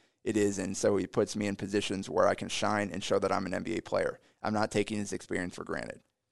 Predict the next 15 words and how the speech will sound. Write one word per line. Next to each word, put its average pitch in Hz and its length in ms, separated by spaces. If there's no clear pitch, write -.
So 95 260
that 123 140
right 123 140
there, 113 160
one, 98 380
blast 101 300
that 104 140
to - 80
every 101 200
recruit 95 440
that 90 260
you're - 100
currently 95 280
talking 98 360
to. 80 220